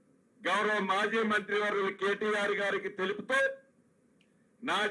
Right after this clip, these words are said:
ఛాలెంజ్ని స్వీకరించినట్లయితే, నా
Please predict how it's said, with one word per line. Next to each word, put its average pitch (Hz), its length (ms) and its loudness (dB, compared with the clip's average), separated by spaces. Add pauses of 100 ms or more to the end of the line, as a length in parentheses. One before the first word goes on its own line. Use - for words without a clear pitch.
ఛాలెంజ్ని 226 640 2 (1120)
స్వీకరించినట్లయితే, 233 1200 2 (1300)
నా 254 180 0